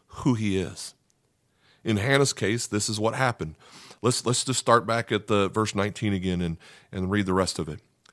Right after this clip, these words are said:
"The next morning, Elkanah and Hannah got up early to worship before the Lord. Afterward, they returned home to Ramah. Then Elkanah was intimate with his wife Hannah, and the Lord remembered her." Let's read on in verse twenty. "After some time, Hannah conceived and gave birth to a son.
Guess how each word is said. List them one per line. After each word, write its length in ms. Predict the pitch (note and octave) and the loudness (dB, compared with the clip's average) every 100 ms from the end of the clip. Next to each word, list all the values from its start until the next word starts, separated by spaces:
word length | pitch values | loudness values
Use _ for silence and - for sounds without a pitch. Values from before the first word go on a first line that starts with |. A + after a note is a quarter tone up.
| _ _ _ - | _ _ _ 2
"The 60 | |
next 200 | A#2+ - | 2 4
morning, 340 | A2 A2+ B2+ A#2+ | 2 4 4 4
Elkanah 440 | G#2 - A2+ B2+ | 2 2 2 2
and 100 | G2+ | 2
Hannah 260 | G#2+ A2+ G#2 | 2 2 4
got 240 | G#2 A2 | 4 4
up 120 | G#2 | 2
early 220 | F#2 A2 G#2 | 0 -2 -2
to 60 | |
worship 420 | E2+ G#2 G#2+ F#2+ F#2 | 0 -2 -2 -6 -6
before 320 | F#2 G2 F#2+ | -6 -2 -2
the 80 | F2+ | -4
Lord. 320 | F2 E2 - _ _ _ - | -8 -12 -16 _ _ _ -2
Afterward, 560 | A#2+ - G2 F#2+ A#2+ | 0 2 0 2 0
they 80 | G2+ | -2
returned 420 | G2 F#2 A#2 A2+ | -2 -4 -6 -4
home 240 | G#2+ A2 A2 | 0 0 -2
to 160 | A#2 | -4
Ramah. 420 | G2+ G2 F2+ D#2+ - _ _ _ _ _ G2+ | 0 0 0 -4 -10 _ _ _ _ _ 0
Then 180 | A#2 | 2
Elkanah 600 | A2 A2 - B2 C3 C#3 | 2 0 0 2 4 4
was 220 | A2+ G2+ G#2 | 4 2 0
intimate 440 | A#2+ B2 G#2 G2 | -2 -2 -2 0
with 160 | G2+ G#2 | -2 -2
his 160 | F2+ | -2
wife 240 | G2 A2+ G#2 | 0 0 -2
Hannah, 300 | G2 G#2 G#2+ | -4 -2 -2
and 80 | |
the 60 | F2+ | 0
Lord 280 | F#2+ G#2+ G2+ | 2 2 2
remembered 400 | G2 G2 F#2+ E2+ | 0 0 -2 -6
her." 220 | E2+ D#2+ _ _ _ - _ | -10 -16 _ _ _ -20 _
Let's 100 | - | -2
read 140 | B2 | 2
on 160 | A#2+ A2+ | 4 4
in 60 | F#2+ | 2
verse 180 | G2+ | 0
twenty. 380 | - G#2 F2+ D#2+ _ - - _ _ - | 0 -2 0 -4 _ -20 -20 _ _ -2
"After 240 | A#2+ C#3 | 0 0
some 240 | B2 B2+ G#2+ | 0 0 0
time, 420 | B2 A#2+ C#3 - | 4 4 2 -2
Hannah 320 | - B2+ C3 | 0 2 2
conceived 580 | - G#2+ - A#2 C3 B2 | 0 -4 -2 -2 -2 -2
and 140 | G#2 | -2
gave 260 | G2+ G#2 G2+ | 0 -2 0
birth 240 | A2 A2+ - | -2 -2 -8
to 140 | A2 | -8
a 40 | |
son. 300 | F#2+ - E2+ | -6 -4 -6